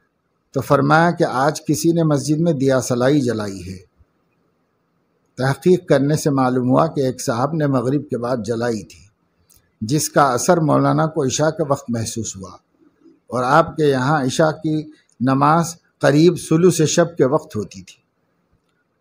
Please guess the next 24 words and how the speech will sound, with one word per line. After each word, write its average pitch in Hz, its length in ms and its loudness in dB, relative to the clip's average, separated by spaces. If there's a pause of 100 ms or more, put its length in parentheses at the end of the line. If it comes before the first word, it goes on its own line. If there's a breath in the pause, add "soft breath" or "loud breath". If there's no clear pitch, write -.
(680)
फरमाया, 160 440 4
एक 185 80 0
मरतबा 165 520 4
मौलाना 156 460 2
मोहम्मद 156 360 2 (140)
कासिम 135 340 -2
रहिमहुल्लाह 131 680 0
रियासत 131 520 0
रामपुर 135 600 0
तशरीफ़ 120 360 -4
ले 110 160 -4
गए। 120 240 -4 (880)
नवाब 143 560 4
कलब 156 300 2
अली 135 200 -2
खां 135 220 -2
मरहूम 127 400 0
ने 143 220 2
मौलाना 135 480 2
को 151 220 -2
अपने 143 200 -2
पास 131 280 -2
बुलाना 127 460 2
चाहा, 98 340 -10